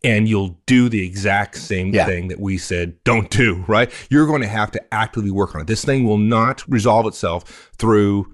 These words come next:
Speaker 1: knowledge. It's work.
Speaker 2: You don't get to say, "The boss says we have to do this."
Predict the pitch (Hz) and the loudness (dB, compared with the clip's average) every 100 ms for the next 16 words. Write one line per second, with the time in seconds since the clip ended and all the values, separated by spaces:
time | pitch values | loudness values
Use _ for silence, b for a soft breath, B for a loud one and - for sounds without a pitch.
0 | _ 117 117 107 82 - - _ _ - | _ 0 2 2 -2 -12 -20 _ _ -10
1 | 131 - 120 - - _ 151 160 202 202 | -8 0 0 0 -4 _ 0 2 2 -2
2 | 160 170 135 104 113 113 - 113 101 95 | -2 2 2 4 4 4 2 -2 -2 0
3 | 98 - 92 90 85 73 - | 0 -2 -4 -6 -6 -8 -14